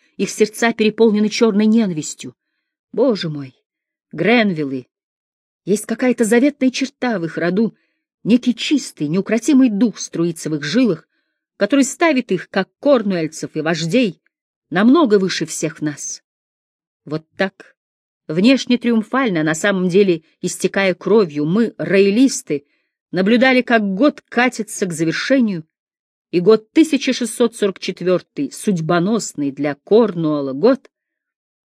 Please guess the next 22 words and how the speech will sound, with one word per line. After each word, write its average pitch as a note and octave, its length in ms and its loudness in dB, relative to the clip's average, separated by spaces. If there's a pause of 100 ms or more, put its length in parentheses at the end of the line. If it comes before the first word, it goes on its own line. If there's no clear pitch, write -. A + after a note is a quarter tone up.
(140)
начался F3+ 460 -2
с G#3 80 -4
того, G#3 260 2
что G3+ 200 -2
во F#3+ 80 2
владении F#3 500 2
Его F3+ 140 2
Величества F#3 600 -2
был E3+ 200 2
весь D#3 240 0
Запад, C#3 600 -4 (800)
но E3+ 140 -2
большие C4 480 2
и B3+ 40 4
мощные A#3 420 2
силы G#3 260 0
парламента E3+ 680 -2
хозяйничали C#3+ 640 -4
повсюду C#3 500 -10
в B2 60 -12
других C3+ 460 -6
местах, - 500 -10